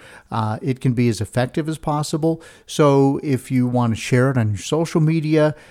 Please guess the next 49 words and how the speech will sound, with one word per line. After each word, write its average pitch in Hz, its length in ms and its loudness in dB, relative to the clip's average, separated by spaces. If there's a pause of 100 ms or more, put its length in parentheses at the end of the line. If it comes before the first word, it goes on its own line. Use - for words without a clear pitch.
(120)
if - 160 -10
you 123 60 -4
want 113 220 -2
to 110 60 -6
subscribe, 135 800 -2
and 113 200 -4
just 113 240 -6
so 120 240 -2
it 123 240 -4
automatically 127 680 2
just 117 360 -4
loads 117 500 2
into 127 400 0
your, 110 340 2 (360)
to - 100 -2
your 131 140 6
phone, 139 520 2 (360)
uh, 110 200 -4
or, 123 300 -2
or 123 260 0
your 113 220 0
computer, 147 520 -2
wherever 127 340 2
you 120 120 0
get 120 200 -4
your 127 120 -8
podcasts. 120 800 -4
And 123 160 0
if, 117 340 -4
if 127 200 -6
you 117 80 0
would, 123 260 2
give 123 140 0
it 117 60 -2
a 110 40 0
five-star 123 640 0
review 120 640 0
or 98 100 -4
put 117 200 -8
a 110 40 -4
comment 120 420 -2
down 117 320 -2
on 101 140 -4
Apple 104 280 -6
Podcasts. 110 640 -4 (260)
That 208 120 0
just 190 240 -6
really 117 220 2
helps. 101 400 -8